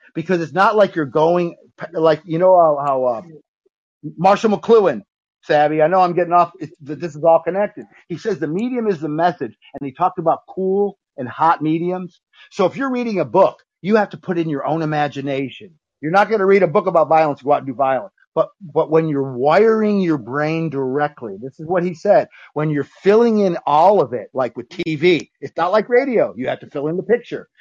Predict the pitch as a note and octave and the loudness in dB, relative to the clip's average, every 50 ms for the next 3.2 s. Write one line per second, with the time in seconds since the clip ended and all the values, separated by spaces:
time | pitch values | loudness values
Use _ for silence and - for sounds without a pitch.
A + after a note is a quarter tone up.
0 | _ _ - D#3 D3 D#3 D3 - - _ - - A#3 A#3 A3 F#3 G#3 G#3 G#3 G#3 | _ _ -4 -2 -2 -2 -2 -4 -8 _ -12 -10 -6 -4 -4 -2 -2 -2 0 0
1 | F3 C#3+ - F#3+ D#3+ - - - - _ D#3 D3+ C#3 D#3 D#3 C#3+ - - _ F3+ | 0 0 0 -2 -4 -4 -4 -14 -18 _ -8 -8 -4 -4 -4 -4 -4 -4 _ 2
2 | E3+ F3 E3 E3 G3 G#3+ - G3+ G3+ F3+ F3 B2+ C3+ D3+ E3 E3+ F3 F3 D#3+ C#3+ | 2 4 2 2 0 0 0 0 0 0 0 0 -2 -2 -2 0 0 0 -2 -2
3 | C3 B2 - | -6 -8 -10